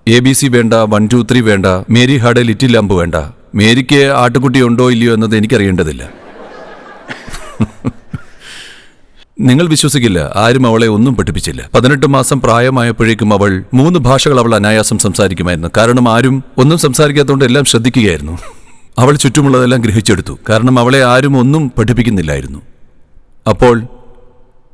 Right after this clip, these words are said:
അവൾ അങ്ങനെയാണ് വളർന്നത്. പന്ത്രണ്ട്, പതിമൂന്ന് വയസ്സായപ്പോൾ അവൾ ഒരു ദിവസം എൻ്റെ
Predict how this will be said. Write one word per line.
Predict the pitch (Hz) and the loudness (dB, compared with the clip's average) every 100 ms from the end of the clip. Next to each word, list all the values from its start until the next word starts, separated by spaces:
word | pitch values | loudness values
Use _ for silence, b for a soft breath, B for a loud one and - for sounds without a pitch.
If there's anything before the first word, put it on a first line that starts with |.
| - | -4
അവൾ | 127 143 | 0 2
അങ്ങനെയാണ് | 131 143 135 110 98 | 2 2 0 0 0
വളർന്നത്. | 87 82 82 - - | -2 -2 -8 -12 -2
പന്ത്രണ്ട്, | 120 135 139 | 0 2 0
പതിമൂന്ന് | 139 127 127 123 | 2 2 2 0
വയസ്സായപ്പോൾ | 110 - 104 107 107 101 | 0 0 -2 0 -2 -2
അവൾ | 101 107 | -2 -2
ഒരു | 101 101 | -2 -2
ദിവസം | 98 98 98 | -4 -4 -6
എൻ്റെ | - 101 101 | -4 -4 -2